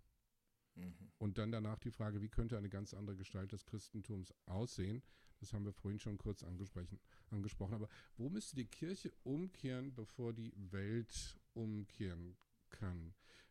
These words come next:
Speaker 2: Wir haben eine Analogie in Apostelgeschichte elf, da muss Petrus erst zehn und elf, da
Speaker 1: Mhm.
Speaker 2: erkennt Petrus,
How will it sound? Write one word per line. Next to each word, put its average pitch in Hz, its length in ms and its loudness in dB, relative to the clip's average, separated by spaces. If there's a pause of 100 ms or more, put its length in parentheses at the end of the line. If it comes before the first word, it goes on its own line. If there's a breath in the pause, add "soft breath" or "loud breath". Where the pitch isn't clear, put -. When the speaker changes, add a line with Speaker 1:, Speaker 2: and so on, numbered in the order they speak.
Speaker 2:
Wir 117 120 4
haben 139 140 4
eine 139 60 0
Analogie 143 540 2
in 117 360 0
Apostelgeschichte 110 1200 -2 (180)
elf, 123 540 2
da 117 120 2
muss 117 260 0
Petrus 139 640 0
erst 117 320 0 (180)
zehn 131 240 0
und 98 240 -2
elf, 120 320 0
da 117 220 0 (120 loud breath)
Speaker 1:
Mhm. 101 340 -4 (100)
Speaker 2:
erkennt 120 560 2
Petrus, 143 520 4